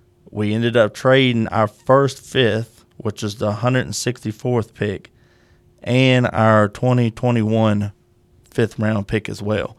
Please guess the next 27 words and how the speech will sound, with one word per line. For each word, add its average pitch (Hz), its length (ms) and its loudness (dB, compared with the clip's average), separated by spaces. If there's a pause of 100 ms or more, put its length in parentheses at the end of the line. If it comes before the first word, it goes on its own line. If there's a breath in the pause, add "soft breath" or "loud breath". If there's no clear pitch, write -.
(760 soft breath)
And 107 140 -4
the - 40 -4
player 131 280 6
we 123 140 2
decided 117 460 4
to 104 160 -8
select 123 420 0
was 110 400 -2
at 110 240 0 (580)
pick 139 180 0
one 127 200 2
forty-six, 123 800 -2 (640 soft breath)
Tyler 127 380 6
Bay-, 120 480 6
Biadasz, 110 920 4 (100)
center 131 400 2
from 107 260 -2
Wisconsin, 113 800 0
six - 320 -6
four, 135 340 0
three 123 300 -4
hundred 123 340 -2
fourteen 120 580 -4
pounds. 127 640 -2 (800 soft breath)
Uh, 110 300 4
this 120 300 0
is, 110 300 0